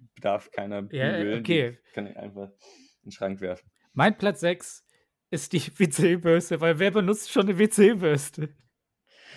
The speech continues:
Speaker 1: <laughs> Steile These. <laughs> Ähm,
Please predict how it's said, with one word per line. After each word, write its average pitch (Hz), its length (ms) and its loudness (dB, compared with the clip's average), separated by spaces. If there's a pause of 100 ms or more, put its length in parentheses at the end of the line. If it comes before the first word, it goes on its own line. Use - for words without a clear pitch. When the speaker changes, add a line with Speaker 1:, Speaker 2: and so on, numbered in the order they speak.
(540)
Speaker 1:
<laughs> 135 1200 -2
Steile 107 420 -4
These. 113 440 -10
<laughs> - 1900 -2 (100)
Ähm, 123 800 0